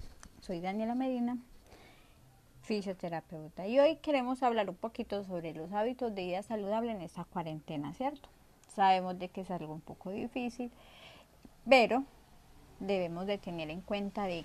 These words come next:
que estamos trabajando en casa, más no estamos dejando de, de hacer las cosas que nos gusta, ¿cierto? Eh, recuerda que alimentarte bien no es dejar de comer, es saber comer,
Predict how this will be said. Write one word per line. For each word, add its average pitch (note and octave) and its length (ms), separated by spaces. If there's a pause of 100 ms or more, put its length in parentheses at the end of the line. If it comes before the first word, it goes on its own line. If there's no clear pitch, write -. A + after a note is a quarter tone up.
que - 180
estamos E3 440
trabajando E3+ 560
en F#3 100
casa, A#3 480 (460)
más D#3+ 160
no D#3 80
estamos E3 480
dejando E3 420
de, D#3+ 180 (120)
de D#3+ 80
hacer E3 260
las E3 160
cosas D#3+ 260
que - 140
nos D#3+ 220
gusta, - 320
¿cierto? B3 440 (960)
Eh, G3 280
recuerda F#3+ 540
que F#3+ 400
alimentarte F#3 720
bien A3+ 280
no E3 160
es D#3+ 220
dejar F#3 520
de E3 120
comer, D#3+ 460 (680)
es F3+ 120
saber F3 420 (100)
comer, E3+ 400